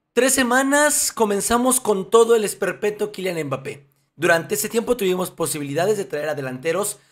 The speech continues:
con bastantes nombres, unos más que otros, pero al fin de cuentas, delanteros posibles, ¿vale? Vamos a dejar ahorita de lado a Kylian Mbappé, y es que Dusan Vlahovic el día de ayer tuvo una reunión con el Manchester United.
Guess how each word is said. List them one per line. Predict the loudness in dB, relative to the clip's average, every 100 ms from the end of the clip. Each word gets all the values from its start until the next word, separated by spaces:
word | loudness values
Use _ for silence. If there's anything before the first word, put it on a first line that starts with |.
| _ -6
con | -4 -4 -6 -6
bastantes | -6 -4 -6 -6 -8
nombres, | -4 -4 -2 0 -2
unos | -2 -4 -4
más | -4 -6
que | -6 -4
otros, | -2 2 0 0
pero | -2 2 2 -2 _ _ _ _ _
al | -2
fin | 0 -2
de | 0
cuentas, | 0 0 0 -2 -6 _ _
delanteros | -4 -2 -2 -2 -2
posibles, | -4 -8 -8 -10 -6
¿vale? | -4 -2 -4 -8 _ _ _ _ _
Vamos | 4 6 6
a |
dejar | 4 2
ahorita | 2 2
de | 2
lado | 4 2 2
a |
Kylian | 0 -2 -2
Mbappé, | -2 2 2 2 -4
y | 0
es | 0 0
que | -2 -4 0
Dusan | 0 0 -2
Vlahovic | 0 0 -2
el | -8
día | -4 -4
de |
ayer | -2 -4
tuvo | -6 -6
una | -6 -6
reunión | -8 -8 -6 -4 -4 -8 _ _ -10
con | -6
el | -4
Manchester | -4 -6 -8 -10 -8
United. | -8 -8 -10 -14